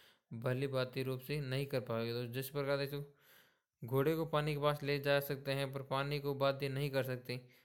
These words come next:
पानी व तत्परता होने पर भी इस नियम का उपनियम रुचि का नियम है दोस्तों। अभ्यास का नियम दोस्तों किस प्रकार है देखिए,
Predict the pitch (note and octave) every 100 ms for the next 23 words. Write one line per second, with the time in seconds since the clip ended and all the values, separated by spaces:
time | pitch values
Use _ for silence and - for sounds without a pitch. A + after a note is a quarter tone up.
0 | _ - C#3 D3+ D3+ D3 C#3+ C#3 C#3 C#3
1 | C3+ C#3 C#3 C#3 C3+ C3+ C3 C3 C3+ C#3
2 | C#3 C3+ C3 C3+ C3+ C3 C3 C3+ D3+ -
3 | _ _ _ _ _ - _ - C3 C3
4 | D3 C#3 C3 B2+ B2+ B2 A#2+ B2+ - B2
5 | B2+ D3+ D3+ D3 C#3+ C#3+ C#3+ C#3+ C#3+ C#3
6 | C#3+ C#3 C3+ C3+ C3 C3 D#3 E3